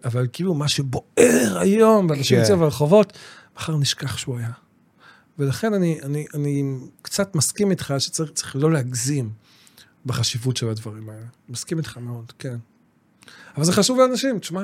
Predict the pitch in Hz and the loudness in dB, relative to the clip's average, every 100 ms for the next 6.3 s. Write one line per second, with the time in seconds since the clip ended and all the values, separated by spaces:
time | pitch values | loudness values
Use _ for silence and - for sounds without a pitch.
0 | 185 135 123 131 180 196 170 156 202 180 | -8 -8 -6 0 2 4 2 2 2 2
1 | 175 165 202 165 - - 143 220 - - | 0 -2 -4 -8 -6 4 4 4 0 -8
2 | 185 196 139 - - - - - 82 - | -6 -4 -8 -12 -20 -16 -14 -14 -16 -16
3 | - _ _ _ - 113 151 196 135 117 | -20 _ _ _ -10 -8 -4 -4 -4 -8
4 | 113 117 107 110 98 101 98 110 113 113 | -14 -12 -10 -12 -12 -12 -8 -6 -4 -2
5 | 190 202 117 120 147 123 120 160 185 143 | -2 -2 -4 -8 -8 -8 -10 -10 -10 -10
6 | 175 135 117 | -14 -16 -16